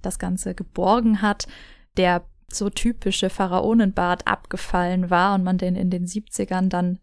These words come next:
angeklebt hat mit einem Klebstoff, der auch die Zeit nicht so wirklich gut überdauert hat, sodass dann in den zweitausendern der Bart wieder abgefallen ist und man dann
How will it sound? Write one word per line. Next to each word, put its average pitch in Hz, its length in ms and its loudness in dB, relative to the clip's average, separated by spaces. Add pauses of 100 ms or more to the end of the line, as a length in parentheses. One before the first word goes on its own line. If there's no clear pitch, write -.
angeklebt 220 800 2
hat 208 160 0
mit 202 100 0
einem 190 160 4
Klebstoff, 202 640 -2
der 190 300 4
auch 190 100 2
die 214 140 -6
Zeit 214 320 -2
nicht 214 160 -2
so 220 160 -4
wirklich 247 320 -8
gut 262 200 -6
überdauert 226 600 2
hat, 220 200 0 (460)
sodass 202 360 -6
dann 202 220 2
in 208 160 2
den 196 120 0
zweitausendern 202 800 2
der 190 120 0
Bart 185 300 -4
wieder 247 300 0
abgefallen 208 760 0
ist 208 240 -4
und 202 220 -2
man 190 180 -2
dann 196 300 0